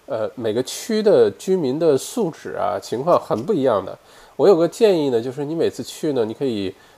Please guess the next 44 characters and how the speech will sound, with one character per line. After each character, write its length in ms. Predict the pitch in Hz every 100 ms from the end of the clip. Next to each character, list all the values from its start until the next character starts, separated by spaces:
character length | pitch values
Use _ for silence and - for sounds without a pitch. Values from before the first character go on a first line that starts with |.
| -
呃， 180 | 104 101 -
到， 320 | 156 131 117 113 _ _
就 140 | - 117
是 0 |
你 160 | 120
早 180 | - 147
点 100 | 147
儿 160 | 104 - -
去， 260 | - 175 - _ _
然 160 | 120
后 100 | 120
上 320 | 120 - 147 117
午 80 |
呢， 140 | 101 101
你 100 | 98
到 160 | 135
各 160 | 123 156
个 120 | 131
区， 420 | - - 139 135 139 - - _
呃， 320 | - 107 101 110
市， 420 | - - - - -
镇 240 | - 175 131
中 220 | 156 143
心， 260 | - 147 147
town 240 | - 190 131
center 420 | - 156 160 -
的 180 | 104 107
那 160 | 127
些 120 | 120 120
咖 200 | - 156
啡 140 | 165
店， 240 | 202 240 - _
你 140 | - 117
看 180 | - 170
哪 140 | 101
个 100 | 117
咖 160 | - 156
啡 80 |
店 160 | 165 165
忙， 320 | 101 95 131
你 80 | 170
就 80 | 110
进 220 | 123 135
去， 180 | - -